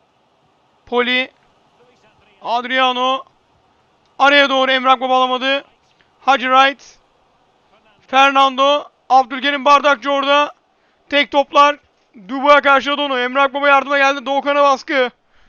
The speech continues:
Luis Adriano vurabilir. Luis Adriano. Van Aanholt. Muslera.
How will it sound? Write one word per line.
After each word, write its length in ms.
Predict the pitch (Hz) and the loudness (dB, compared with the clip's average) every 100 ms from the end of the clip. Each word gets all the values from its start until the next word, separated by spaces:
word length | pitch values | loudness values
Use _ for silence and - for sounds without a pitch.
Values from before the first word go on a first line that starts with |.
| - - _ _ _ - | -20 -20 _ _ _ -12
Luis 200 | 254 269 | -8 0
Adriano 680 | 277 277 294 294 285 269 240 | 2 2 2 2 2 -4 -6
vurabilir. 560 | 247 226 277 285 294 269 | -8 -6 -4 -2 -2 -2
Luis 280 | 262 269 | -4 0
Adriano. 680 | 302 294 302 311 311 311 302 | 2 2 4 4 4 2 2
Van 140 | 262 | 2
Aanholt. 600 | 254 262 247 254 - - | 2 0 -2 -10 -12 -20
Muslera. 720 | 220 196 262 254 240 208 175 | -20 -12 -4 0 0 -2 -4